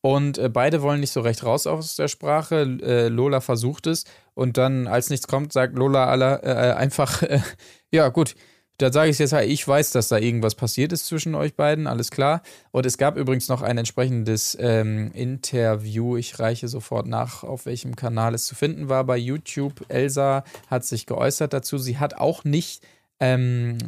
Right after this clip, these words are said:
äh, zugegeben, dass es einen Kuss gab, hat es aber nicht dementiert und ist somit dann quasi indirekt zugegeben.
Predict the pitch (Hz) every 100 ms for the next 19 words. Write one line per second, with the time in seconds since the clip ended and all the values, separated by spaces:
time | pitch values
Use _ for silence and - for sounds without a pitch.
0 | - - - 107 135 - 143 156 131 127
1 | 117 110 120 110 117 107 139 - - 120
2 | 131 127 131 123 113 117 123 123 113 107
3 | 127 135 120 110 107 - 120 147 120 113
4 | 113 110 110 117 - 117 113 117 127 127
5 | - 123 - 117 107 113 113 127